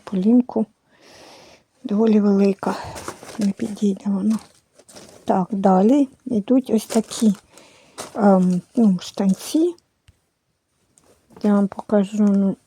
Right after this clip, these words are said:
вони теж великуваті на поліночку. Ну, будемо дивитися, будемо міряти. Так, далі йдуть ось такі штанці. У неї вже одні є. Ну, ці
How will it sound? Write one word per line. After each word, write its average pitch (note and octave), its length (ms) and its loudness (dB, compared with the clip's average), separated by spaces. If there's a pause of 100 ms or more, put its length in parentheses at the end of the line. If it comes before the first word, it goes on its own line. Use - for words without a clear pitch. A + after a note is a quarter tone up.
(260)
вони G#3 360 0 (280)
теж F#3+ 340 0
великуваті A3 920 0 (920)
на B3 160 4
поліночку. A#3+ 840 4
Ну, C4 220 6
будемо A#3+ 320 6
дивитися, G3+ 600 2
будемо G3+ 320 0
міряти. B3+ 440 6 (1080)
Так, F#3+ 280 0
далі A3 460 6
йдуть B3+ 340 2
ось A3 120 0
такі A#3+ 320 0
штанці. F#3+ 640 -2 (540)
У G#3 60 0
неї G#3 300 8
вже G3+ 160 4
одні G3 320 6
є. C4+ 340 4 (1080)
Ну, C#4+ 140 6
ці B3 360 -2